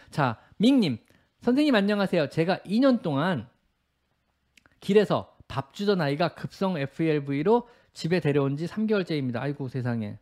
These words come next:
이거 잘 안 낫는데. 나이는 네 살이에요. 다시 건강해져서 항생제는 중단 상태고 어제 갑자기 노란색 구토를 다섯 번 했습니다. 이러면 다시 상태가 안 좋아질 수 있어요. 조심하셔야 되는데. 여덟 시간 후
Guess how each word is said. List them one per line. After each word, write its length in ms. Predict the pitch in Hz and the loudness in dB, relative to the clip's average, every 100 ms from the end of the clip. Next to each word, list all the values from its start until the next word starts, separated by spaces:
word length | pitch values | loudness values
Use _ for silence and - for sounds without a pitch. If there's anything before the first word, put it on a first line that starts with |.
| _ | _
이거 80 | 139 | -14
잘 180 | 135 139 | -10 -6
안 140 | 117 | -4
낫는데. 460 | 135 127 110 98 98 _ _ - | -4 -4 -6 -8 -12 _ _ -2
나이는 460 | 147 185 226 202 | 2 2 2 0
네 120 | 143 | 0
살이에요. 460 | 151 160 143 117 101 _ - | 0 -2 -2 -2 -4 _ -12
다시 280 | - 175 208 | -4 -2 -2
건강해져서 640 | - 170 180 185 170 165 | -2 -4 -2 -2 -2 -2
항생제는 400 | 185 190 190 185 | -2 -2 -2 -4
중단 300 | - 143 147 | -4 -4 -4
상태고 420 | 135 131 147 208 - - | -4 -4 -2 -4 -6 -6
어제 220 | 131 151 | -4 0
갑자기 400 | 175 165 170 185 | -2 -2 -2 -2
노란색 320 | 147 147 156 151 | 0 0 -2 -4
구토를 300 | 143 170 165 | -4 -4 -4
다섯 260 | 131 139 | -6 -4
번 120 | 151 | -4
했습니다. 320 | 135 - 113 110 | -4 -4 -6 0
이러면 340 | 175 214 202 | 2 2 2
다시 160 | 139 147 | -2 -4
상태가 320 | 160 160 123 | -6 -4 -4
안 140 | 135 | -2
좋아질 180 | 143 139 | -2 -4
수 100 | 135 | -6
있어요. 180 | 117 117 | -8 -8
조심하셔야 440 | 131 127 147 127 | -8 -6 -6 -6
되는데. 280 | 117 104 143 - - - 147 | -6 -6 -8 -12 -20 -6 -2
여덟 200 | 175 202 | 0 0
시간 300 | 208 196 202 | 0 0 0
후 160 | 254 | 0